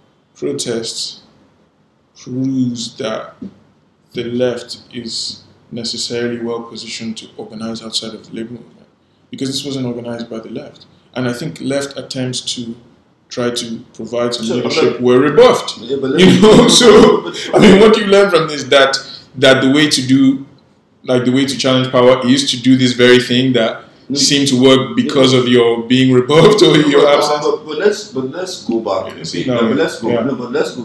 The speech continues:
Speaker 2: back a bit. So within, um, the Coalition for Revolution,
Speaker 1: Yeah.
Speaker 2: which is some sort of coalition
Speaker 1: Yeah,
Speaker 2: between
Speaker 1: across various
Speaker 2: yeah,
Speaker 1: left
Speaker 2: across,
Speaker 1: groups.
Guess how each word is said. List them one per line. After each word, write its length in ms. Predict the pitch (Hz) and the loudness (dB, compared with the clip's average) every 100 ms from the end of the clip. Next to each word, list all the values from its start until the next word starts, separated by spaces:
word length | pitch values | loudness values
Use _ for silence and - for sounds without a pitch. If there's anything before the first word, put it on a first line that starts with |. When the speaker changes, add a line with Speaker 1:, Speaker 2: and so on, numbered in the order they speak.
| 104 | -6
Speaker 2:
back 280 | 98 - 87 | -6 -8 -16
a 40 | 82 | -20
bit. 240 | 85 82 _ _ _ _ _ _ | -20 -20 _ _ _ _ _ _
So 440 | - 117 107 104 - - | -10 -8 -8 -10 -16 -12
within, 840 | 107 107 143 160 165 160 156 - - | -8 -4 -2 -2 -4 -6 -10 -12 -14
um, 360 | 101 104 - 95 | -12 -10 -10 -12
the 80 | 90 | -14
Coalition 600 | - 101 101 113 110 101 | -8 -6 -6 -8 -8 -10
for 340 | 95 85 82 - _ _ _ _ _ _ _ - | -10 -10 -12 -16 _ _ _ _ _ _ _ -12
Revolution, 760 | 90 87 87 98 98 - 76 - | -10 -8 -8 -8 -8 -12 -14 -10
Speaker 1:
Yeah. 380 | 117 117 107 - - | -4 -4 -4 -10 -10
Speaker 2:
which 220 | 104 104 | -10 -8
is 220 | 90 85 - | -8 -10 -10
some 500 | - - - 123 127 | -16 -14 -8 -6 -4
sort 140 | 104 | -4
of 80 | 95 | -4
coalition 640 | 92 92 92 95 95 92 - _ _ 175 | -4 -4 -6 -8 -8 -8 -12 _ _ 0
Speaker 1:
Yeah, 360 | 208 196 185 | 2 2 -2
Speaker 2:
between 340 | 143 - 101 - | -8 -6 -4 0
Speaker 1:
across 240 | 151 139 | 0 0
various 300 | 135 135 135 | 0 2 2
Speaker 2:
yeah, 100 | 135 | 2
Speaker 1:
left 100 | 123 | 0
Speaker 2:
across, 420 | 107 113 104 - 107 | 0 -2 -2 -4 -6
Speaker 1:
groups. 280 | 95 - | -6 -8